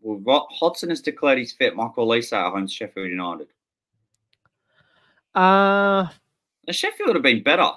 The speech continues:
Speaker 2: They have. The question is, I think it's that, uh, I want to, is there a chance for Palace to have a fixture in twenty-nine?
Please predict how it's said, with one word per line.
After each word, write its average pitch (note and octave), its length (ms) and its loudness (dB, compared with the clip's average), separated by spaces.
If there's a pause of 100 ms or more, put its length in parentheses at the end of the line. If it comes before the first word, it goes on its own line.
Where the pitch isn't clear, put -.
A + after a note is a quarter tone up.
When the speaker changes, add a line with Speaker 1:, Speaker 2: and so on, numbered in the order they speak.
(1040)
Speaker 2:
They F3 200 0
have. F#3 480 0 (200)
The D#3+ 180 -4
question F3+ 440 -2
is, F#3 760 0 (840)
I - 40 -18
think G#3 220 -4
it's E3+ 120 -6
that, C3+ 220 -2
uh, A2 380 -4 (100)
I - 100 -10
want D#3+ 240 -2
to, D3+ 600 -14
is F#3 140 -8
there D4 120 -2
a D#4 40 -6
chance F3+ 380 -2
for G3+ 880 0 (280)
Palace F3 400 -2
to E3+ 100 -4
have E3+ 140 0
a E3 40 -8
fixture - 300 -6
in E3+ 80 -6
twenty-nine? D3 540 -6